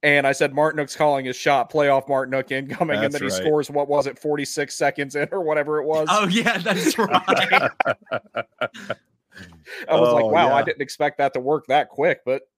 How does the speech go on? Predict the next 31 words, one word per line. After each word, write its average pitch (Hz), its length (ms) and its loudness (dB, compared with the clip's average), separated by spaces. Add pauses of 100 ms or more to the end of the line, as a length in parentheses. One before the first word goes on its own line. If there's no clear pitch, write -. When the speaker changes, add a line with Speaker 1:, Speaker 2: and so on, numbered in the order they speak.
(220)
Speaker 2:
That 135 80 -2 (120)
was - 140 0
Speaker 1:
okay. - 40 -12
Speaker 2:
great. 92 320 -10 (600)
That 120 240 2
was 107 140 -6
great. 98 380 -2
I 117 180 0
went 98 240 -4
nuts. 98 480 -8 (720)
Speaker 1:
Oh, 120 120 0
yeah, 117 180 0
I 113 60 0
Speaker 2:
Yeah, - 40 -2
Speaker 1:
did 120 140 -6
Speaker 2:
I, 113 80 -2
Speaker 1:
too. 120 240 0
Speaker 2:
I 135 40 0
re-, 139 260 0
I 147 120 2
retweeted 123 480 -2
that 98 200 -2
one. 95 120 -10
That 101 140 -6
was 101 140 -12
awesome. 95 360 -10
Speaker 1:
Oh, 131 100 0
you 123 120 -6
did? 123 240 0
Speaker 3:
Yeah, 107 80 -6
Speaker 1:
Yeah, 113 60 2